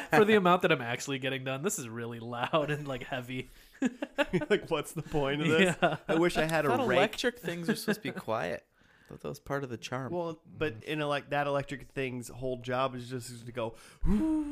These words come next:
Speaker 1: Yeah,
Speaker 2: and,
Speaker 1: just
Speaker 2: like,
Speaker 1: blow
Speaker 2: blow,
Speaker 1: shit
Speaker 2: so.
Speaker 1: away.
Speaker 3: Hmm.
Speaker 1: Sucks.
Speaker 2: And
Speaker 3: I'll
Speaker 2: fast,
Speaker 3: blow, I'll
Speaker 2: and
Speaker 3: blow a
Speaker 2: fast
Speaker 3: couple
Speaker 2: air
Speaker 3: leaves
Speaker 2: is
Speaker 3: for ya.
Speaker 2: loud.
Speaker 1: Yeah.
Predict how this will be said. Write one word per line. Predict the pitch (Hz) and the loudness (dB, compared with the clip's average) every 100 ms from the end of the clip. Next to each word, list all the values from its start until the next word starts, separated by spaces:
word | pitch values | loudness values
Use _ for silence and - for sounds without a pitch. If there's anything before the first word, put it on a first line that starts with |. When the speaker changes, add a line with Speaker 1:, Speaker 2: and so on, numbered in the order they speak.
| 277 | -6
Speaker 1:
Yeah, | 277 117 - | -4 -2 0
Speaker 2:
and, | - | -2
Speaker 1:
just | 156 | -2
Speaker 2:
like, | 139 123 | -4 -6
Speaker 1:
blow | 113 117 117 117 | -6 -4 -4 -4
Speaker 2:
blow, | 113 | -6
Speaker 1:
shit | 113 | -8
Speaker 2:
so. | 113 | -6
Speaker 1:
away. | 113 117 - - _ - 180 | -6 -8 -10 -20 _ -14 -10
Speaker 3:
Hmm. | |
Speaker 1:
Sucks. | 127 104 107 - - - | -8 -8 -12 -14 -16 -18
Speaker 2:
And | - | -10
Speaker 3:
I'll | 113 | -2
Speaker 2:
fast, | 143 247 - | 0 0 -4
Speaker 3:
blow, | - | -6
I'll | |
Speaker 2:
and | - | -4
Speaker 3:
blow | 269 | -4
a | |
Speaker 2:
fast | 165 - | -2 -2
Speaker 3:
couple | - 214 | -2 -2
Speaker 2:
air | |
Speaker 3:
leaves | 185 | -2
Speaker 2:
is | 170 | -2
Speaker 3:
for | 110 | -2
ya. | 107 | -2
Speaker 2:
loud. | 113 117 - - - - - | -4 -8 -14 -14 -14 -18 -18
Speaker 1:
Yeah. | 117 | -14